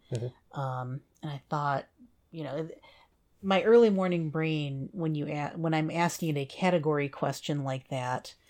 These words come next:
Speaker 2: just does that sort of white noise thing where, like, that's too big of a, um, a, a, an ask to pick out of the ether,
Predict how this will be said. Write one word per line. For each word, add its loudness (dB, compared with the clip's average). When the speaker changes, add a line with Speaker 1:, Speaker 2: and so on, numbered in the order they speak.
Speaker 2:
just 0
does 4
that 0
sort 0
of 0
white 0
noise -2
thing -4
where, -4
like, -4
that's -2
too 4
big 4
of 4
a, 0
um, -4
a, -8
a, -4
an -2
ask -2
to -4
pick 0
out 4
of -2
the -6
ether, -6